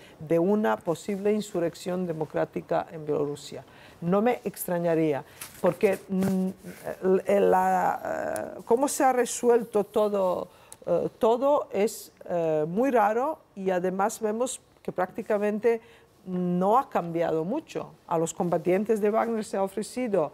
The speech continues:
ah, estar dentro de las Fuerzas Armadas rusas, los que no quieren pueden ir a Bielorrusia. Se ha hablado de responsabilidades, pero realmente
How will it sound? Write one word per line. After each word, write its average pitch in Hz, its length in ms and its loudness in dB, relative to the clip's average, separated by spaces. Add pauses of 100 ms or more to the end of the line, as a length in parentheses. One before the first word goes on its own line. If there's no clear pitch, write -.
(320)
ah, 143 380 -2
estar 185 560 -2
dentro 190 320 -2
de 190 80 2
las 180 460 2
Fuerzas 196 420 -2
Armadas 185 460 -2
rusas, 262 460 -2
los 190 120 0
que 190 120 0
no 202 160 -2
quieren 196 320 0
pueden 175 500 -2
ir - 120 -16
a 160 360 -2 (400)
Bielorrusia. 220 800 2 (160)
Se - 260 -2
ha 175 60 4
hablado 196 400 2
de 175 100 2
responsabilidades, 175 1000 -2
pero 170 280 -2
realmente 185 640 -2